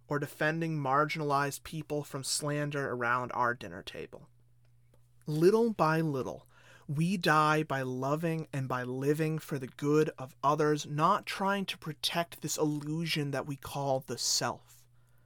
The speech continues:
This is the practice for our demise which lasts,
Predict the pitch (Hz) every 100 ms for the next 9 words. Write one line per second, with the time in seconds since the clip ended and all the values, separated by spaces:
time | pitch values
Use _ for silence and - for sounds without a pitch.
0 | _ _ _ - - - - - 139 208
1 | 285 - 185 - 160 - 143 143 151 -
2 | - 151 139 139 135 135 131 - 131 127
3 | 127 135 127 - - -